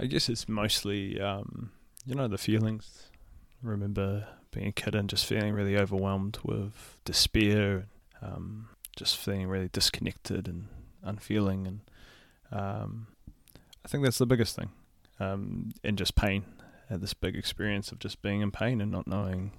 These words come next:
what that was about and where that was coming from or what to do about it. And at the time, it was just what it was. You know, I didn't really have any words to describe it or even know that it was a thing.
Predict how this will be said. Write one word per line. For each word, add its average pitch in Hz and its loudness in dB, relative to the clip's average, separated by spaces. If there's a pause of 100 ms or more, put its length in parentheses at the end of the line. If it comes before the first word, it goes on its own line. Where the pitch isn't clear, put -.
(120)
what 92 -2
that 98 2
was 92 -2
about 87 -4 (200)
and 101 -6 (160)
where 101 -2
that - -6
was 98 -6
coming 98 -4
from 101 -8
or 107 -10 (420)
what - -2
to - -4
do 101 6
about 101 2
it. 110 -6 (500)
And 110 6
at 107 8
the 101 0
time, 107 4
it - -2
was 110 -2
just - -2
what 98 0
it - -2
was. 101 4
You - -2
know, 101 -2
I 101 -4
didn't 98 -6
really 101 -2 (840)
have 127 10
any 117 10
words 113 10
to - 0
describe 120 8
it 113 6
or 90 2
even 98 2
know 101 2
that 98 -2
it - -4
was 107 -4
a 101 -8
thing. 117 8